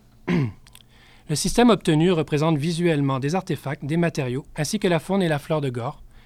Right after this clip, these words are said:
et en simule les comportements. Par exemple, la manière dont une épée est manipulée, les blessures qu'elle inflige, les matériaux et le temps qu'elle nécessite pour être forgée, et ainsi de suite.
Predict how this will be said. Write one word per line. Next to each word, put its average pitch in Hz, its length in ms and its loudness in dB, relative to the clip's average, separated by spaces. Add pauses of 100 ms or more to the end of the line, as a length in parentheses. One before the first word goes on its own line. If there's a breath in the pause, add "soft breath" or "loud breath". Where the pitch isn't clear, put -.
(340 soft breath)
et 156 140 0
en 170 60 4
simule 202 260 4
les 214 100 2
comportements. 160 580 -2 (840 soft breath)
Par 151 60 4
exemple, 156 260 0
la 143 60 0
manière 151 260 2
dont 147 100 0
une 143 140 -2
épée 143 160 0
est 143 40 2
manipulée, 151 600 -2
les 139 80 -4
blessures 151 320 -2
qu'elle 160 140 0
inflige, 151 400 -4
les 139 60 -4
matériaux 139 440 -4
et 147 80 -2
le 131 80 -2
temps 165 260 -4 (1200)
qu'elle 165 160 2
nécessite 160 440 0
pour 147 200 0
être 143 180 -4
forgée, 139 460 -2 (160)
et 151 80 -2
ainsi 139 160 -6
de - 40 -18
suite. - 300 -18